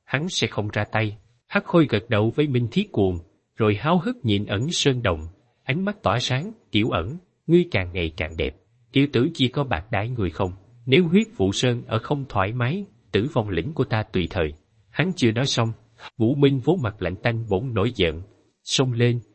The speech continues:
hai tay khẽ cong khóa cổ Hắc Khôi, hung dữ nói, nói, "Sau này còn dám quấy rối vợ ta Tiểu Ẩn không?" Hắc Khôi không hề tức giận,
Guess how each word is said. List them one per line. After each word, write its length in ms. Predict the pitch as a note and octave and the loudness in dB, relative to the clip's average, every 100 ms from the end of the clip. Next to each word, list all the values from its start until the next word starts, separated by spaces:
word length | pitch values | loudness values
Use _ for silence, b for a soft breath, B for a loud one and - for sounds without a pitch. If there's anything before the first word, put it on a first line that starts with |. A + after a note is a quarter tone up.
| _ _ | _ _
hai 220 | B2+ B2 | 0 2
tay 180 | - B2 | 0 0
khẽ 160 | C3+ | -2
cong 240 | B2+ A#2 A2+ | -2 -2 -2
khóa 240 | C3+ D3+ - | -2 -4 -2
cổ 240 | F2+ A2+ | -2 -2
Hắc 240 | - F3+ | -4 -6
Khôi, 320 | - C3+ A#2+ A#2+ _ _ | 0 2 2 0 _ _
hung 220 | _ D3 B2+ | _ 0 2
dữ 140 | A2+ | 0
nói, 320 | B2+ C3 F3+ E3+ _ | 2 0 -2 -8 _
nói, 320 | A2 A#2+ G3 - _ _ - | -2 0 -2 -8 _ _ -6
"Sau 240 | - C#3+ | 0 2
này 140 | A#2+ | 2
còn 240 | A2 G#2+ G2+ | 0 -2 0
dám 140 | D3 E3+ | -2 4
quấy 180 | E3 E3+ | 2 4
rối 140 | F3+ F#3 | 2 2
vợ 180 | F#2 G2 | 0 0
ta 120 | B2+ | -4
Tiểu 220 | B2+ A2 G#2+ | -2 -2 0
Ẩn 220 | F#2 C3 | -2 -4
không?" 260 | - C3 B2 - _ | -2 -2 -2 -12 _
Hắc 220 | - G3 | -4 -2
Khôi 260 | - C#3+ C3+ | 4 4 4
không 200 | D3+ A#2 | 0 -2
hề 160 | G#2 | -2
tức 180 | - F#3 - | 0 -2 2
giận, 220 | F2 | 2